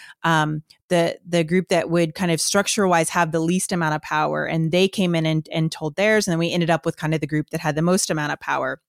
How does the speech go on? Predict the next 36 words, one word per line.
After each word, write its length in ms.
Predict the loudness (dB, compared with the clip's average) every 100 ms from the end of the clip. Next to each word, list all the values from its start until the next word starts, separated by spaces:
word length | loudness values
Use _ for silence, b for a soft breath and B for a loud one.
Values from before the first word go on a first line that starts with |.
| _
And 120 | 0 4
each 220 | 2 0
group 160 | -4 -2
had 120 | -2
a 60 |
quite 360 | -2 0 2 2
a 80 | 0
different, 560 | -2 -2 0 -2 -4 -12 B B
quite 220 | 2 4
a 60 | 4
different 300 | 0 -2 -4
texture. 500 | -4 -6 -6 -8 -10 -12 _ _ _ _ -14 -2
Uh, 280 | 4 4 4
and, 180 | 0 -2
and, 220 | -2 -2 -4 _
and 340 | -2 0 -2 -6 B B 0
ways 360 | 4 6 6
of 140 | 2 0
talking 480 | 2 2 2 0
about 420 | 0 0 0 0 -2
their 160 | 0
deepest 400 | 0 -2 -2 -2
hope 160 | -2 -2
and 140 | 0
longing. 340 | 2 2 2 2
But 180 | 2
in 160 | 4 2 -2 2
every 360 | 4 4 0
group, 240 | 2 0 0
there 100 | 0
was 160 | 0
something 300 | 0 -2 -2
that 120 | -2
was 140 | -2 -2
incredibly 720 | -4 -6 -4 0 2 2 2
moving. 460 | 2 2 0 -4